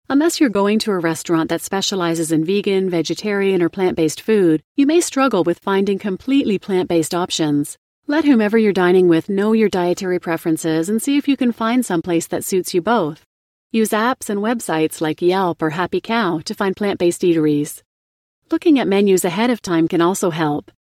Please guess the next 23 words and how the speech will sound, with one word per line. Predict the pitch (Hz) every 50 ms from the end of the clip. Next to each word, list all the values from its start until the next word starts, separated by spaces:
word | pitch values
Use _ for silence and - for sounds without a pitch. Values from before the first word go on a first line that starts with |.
| _ _
And | - 247 254 254 254
when | 254 247
at | 240 220
a | 233 226
restaurant, | 233 254 285 - - 208 175 170 156 156 160 202
ask | 202 202 - -
questions | - - 262 269 - - - 170 156 156 175
about | 170 175 170 - -
food | - 202 196 180 -
preparation | - 202 180 - 190 185 190 - - 196 180
methods | 175 165 165 - 185 170 170 - -
and | 180 180 -
substitutions. | 196 190 165 - - 196 - 240 240 262 - - 170 156 151 151 151 - - _ _ _ _ _ _ _ _ _
Most | 320 330 349 - -
restaurants | 220 202 202 - - 202 185 185 190 185 -
will | 185 175
do | 165 175 160
their | 175 165 156
best | - 170 160 156 - -
to | - 160
accommodate | 156 - 190 180 175 180 175 170 -
your | 160 156
request. | 151 147 - - 190 180 160 147 147 - - - -